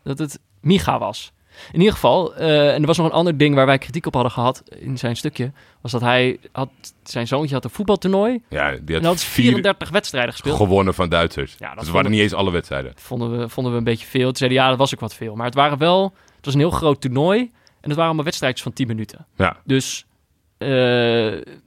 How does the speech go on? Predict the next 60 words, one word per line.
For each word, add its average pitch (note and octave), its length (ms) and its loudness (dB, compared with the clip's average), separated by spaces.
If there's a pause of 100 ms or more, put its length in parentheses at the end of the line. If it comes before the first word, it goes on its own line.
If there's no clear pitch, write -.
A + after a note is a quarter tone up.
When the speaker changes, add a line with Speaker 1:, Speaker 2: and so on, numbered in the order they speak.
(120)
Speaker 1:
dus C3 220 -2
het C3 100 -6
waren E3+ 220 4
er E3+ 60 -2
wel D3 120 4
veel, D3 240 0
maar - 100 2
waarschijnlijk C3 340 -2
geen C#3 100 -2
vierendertig. A#2+ 460 -4
Dat B2+ 140 -6
gaf - 180 -6
hij B2 100 -6
wel A#2 100 -4
grif A#2 260 -14
toe. - 120 -20 (340)
Speaker 2:
Volgende C3 340 2
rectificatie B2 560 2
vond G#2+ 140 0
ik G2+ 60 2
wel F#2+ 140 4
leuk. A#2+ 200 2
Dit B2 120 -4
vond G#2 180 -2
ik F#2+ 120 -4
weer F#2 160 0
onder F#2 200 2
de F2+ 60 0
noemer F2+ 280 2
vallen. D#2+ 320 -4
Je G2 140 -4
leert D#2+ 260 -2
wat G#2+ 260 -4
van G#2+ 120 -6
Speaker 1:
Ja. - 60 -2
Speaker 2:
de, - 120 -10 (300)
Pieter C#3+ 200 2
Nagelhout C3+ 460 2
stuurde A#2+ 240 -2
kleine D#3 300 -2
rectificatie. A#2 640 -2 (360)
Peter C3+ 280 2
had B2 80 4
het G#2+ 120 -4
over G#2+ 180 2
de G#2 140 2 (140)
A A#2 200 4
L G2 80 4
V G#2+ 280 -4 (180)
van - 200 -2
Real A#2 180 2
Murcia. A#2 480 0
Speaker 1:
Ja. A#2+ 180 -2 (260)
Speaker 2:
Als A#2 220 0
je G#2+ 80 0
een F#2+ 100 0
structuur G#2+ 460 0
met F#2 200 0
aandeelhouders F#2+ 580 2
hebt, B2 220 -2